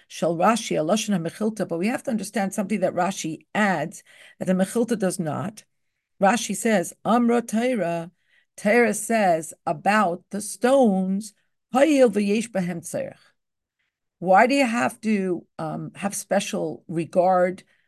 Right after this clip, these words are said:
Why do you have to have special sensitivity? Why do you have to have special respect for the stones? Because they serve a particular purpose.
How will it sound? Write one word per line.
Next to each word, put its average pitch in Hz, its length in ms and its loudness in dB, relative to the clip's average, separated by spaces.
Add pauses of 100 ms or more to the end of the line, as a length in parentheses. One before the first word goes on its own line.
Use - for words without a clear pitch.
(180)
Why 185 160 4
do 220 60 0
you 226 40 0
have 220 80 -6
to 220 60 -6
have 196 100 -6
special 190 380 -4
sensitivity? 196 880 -6
Why 180 240 -2
do 247 60 -4
you - 20 -4
have 226 80 -10
to 208 60 -8
have 180 100 -12
special 190 600 -8
respect 190 500 -4
for 175 160 -6
the 147 100 -12
stones? 180 500 -8 (540)
Because 190 960 -4 (340)
they 202 160 0
serve 240 680 -4
a 180 80 -4
particular 185 840 -6
purpose. - 720 -12